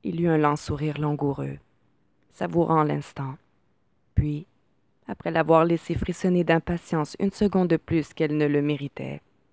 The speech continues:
il s'inclina sur elle et la prit dans sa bouche, laissant des années de désir contenu déferler sur un seul sein. Il ne lui laisserait pas une seule chance.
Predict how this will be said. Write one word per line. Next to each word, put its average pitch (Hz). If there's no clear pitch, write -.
il 165
s'inclina 165
sur 156
elle 151
et 196
la 175
prit -
dans 135
sa -
bouche, -
laissant 160
des 151
années 165
de 156
désir 151
contenu 165
déferler 165
sur 147
un 147
seul 135
sein. 123
Il 185
ne 175
lui 175
laisserait 175
pas 190
une 226
seule 190
chance. -